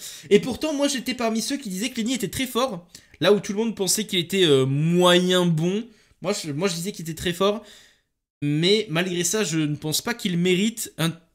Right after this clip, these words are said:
<laughs> un tel assassinat. Il faut employer les termes. Euh, mot blessant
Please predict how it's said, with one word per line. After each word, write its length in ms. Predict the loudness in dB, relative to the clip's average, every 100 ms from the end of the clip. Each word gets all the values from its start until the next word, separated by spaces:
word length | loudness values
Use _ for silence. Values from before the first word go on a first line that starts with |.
| -8 -2
<laughs> 0 | -2 0 -4 -2 0
un 80 | 2
tel 280 | 2 0 4
assassinat. 680 | 6 6 4 2 2 2 -2 -14 -20 -10
Il 120 | -6
faut 140 | 0
employer 400 | 2 2 6 6
les 180 | 6 2
termes. 340 | 2 2 2 -4 -10 -20 -20 -20 _ 2
Euh, 300 | 4 6 4
mot 140 | 4
blessant 480 | 2 2 0 0 -4